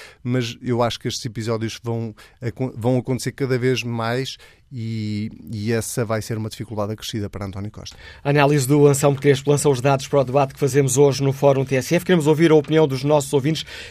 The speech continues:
Speaker 2: Que importância atribuem à possibilidade de Mário Centeno ser eleito para a liderança do Eurogrupo? O que é que Portugal, eh, teria a ganhar ou a perder com esta eleição?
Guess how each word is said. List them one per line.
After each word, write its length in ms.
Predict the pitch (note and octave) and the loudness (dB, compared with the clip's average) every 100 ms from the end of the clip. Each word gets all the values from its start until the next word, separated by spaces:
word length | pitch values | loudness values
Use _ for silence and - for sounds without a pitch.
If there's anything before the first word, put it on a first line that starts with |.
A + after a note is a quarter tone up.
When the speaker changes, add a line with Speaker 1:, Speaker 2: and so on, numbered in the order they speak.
| - | -2
Speaker 2:
Que 100 | G#3+ | 0
importância 580 | F#3+ E3+ F3 E3+ C#3 C#3 | 2 4 4 4 2 0
atribuem 520 | C3 C3 C#3 D#3 D3 - - - | 0 -2 0 0 -2 -8 -14 -4
à 120 | C3+ | -4
possibilidade 760 | C3+ C#3+ B2+ B2+ C3 C3 A#2+ A#2+ | -2 -2 0 2 2 0 -2 -2
de 440 | C3 C3+ C3 B2+ | 2 6 6 4
Mário 220 | A#2+ C3+ | 2 0
Centeno 680 | C3+ C3 B2 D3 F3 C#3+ B2+ | 0 -4 0 0 0 -2 -2
ser 220 | A#2+ C3+ | -2 -2
eleito 400 | B2+ B2+ B2 B2+ | 0 -2 -4 -6
para 220 | A2+ B2+ | -6 -2
a 40 | B2 | -2
liderança 560 | B2+ B2 B2+ A#2+ B2+ | -2 -2 -2 -2 -4
do 280 | A#2+ B2 B2+ | -4 0 0
Eurogrupo? 420 | B2 A#2+ B2+ C#3 | 0 0 0 -2
O 520 | - - - - - - | -6 -20 -20 -20 -18 -4
que 80 | F#3+ | -2
é 40 | |
que 60 | F#3 | -2
Portugal, 480 | - E3 E3+ E3+ D#3+ | -6 2 4 4 4
eh, 100 | D#3 C3+ - - - | 0 -2 -16 -20 -8
teria 200 | C#3+ D#3+ | 0 2
a 20 | |
ganhar 460 | C#3+ D3 C#3+ D#3 E3 | 6 6 6 4 8
ou 120 | D#3 | 8
a 60 | D3 | 8
perder 360 | D3 D3 D#3 | 4 6 6
com 160 | C#3+ D3 | 6 4
esta 300 | D3 C#3 D3+ C#3+ C#3+ C#3 D3+ | 4 2 2 6 6 6 2
eleição? 520 | D#3 D3 C#3+ C#3 A2 | 4 4 4 2 -2